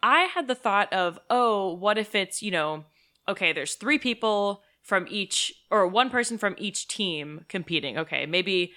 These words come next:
they each perform, there's three performances, it gets down to the last two,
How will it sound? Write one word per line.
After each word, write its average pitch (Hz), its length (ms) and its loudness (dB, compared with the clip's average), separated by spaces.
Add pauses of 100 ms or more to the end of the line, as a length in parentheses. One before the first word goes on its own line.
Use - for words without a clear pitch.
(180)
they 180 140 4
each 214 320 0
perform, 175 720 2 (240)
there's 165 160 -6
three 202 160 -4
performances, 175 880 -2
it 170 100 -6
gets 185 240 -4
down 175 160 0
to 175 60 -8
the 170 100 -6
last 165 380 0
two, 170 360 2